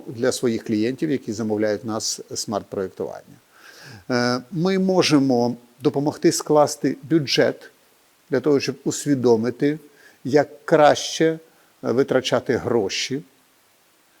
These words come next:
Це теж з нашого досвіду, це лише поради. Хоча будь-який дизайн-проект — це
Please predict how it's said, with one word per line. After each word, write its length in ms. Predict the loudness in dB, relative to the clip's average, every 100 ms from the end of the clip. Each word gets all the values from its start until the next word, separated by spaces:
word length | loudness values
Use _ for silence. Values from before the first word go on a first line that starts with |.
| _ _ _ _ -16
Це 260 | 2 4 4
теж 280 | 6 4 4
з 60 |
нашого 340 | -2 -2 0 2
досвіду, 520 | 4 2 0 -6 -6
це 180 | -2 0
лише 280 | 2 0
поради. 500 | 0 0 4 4 2
Хоча 420 | -2 -4 0 2 2
будь-який 520 | 0 0 2 2 0
дизайн-проект — 880 | 2 2 2 2 0 0 2 0 -4
це 220 | -2 -2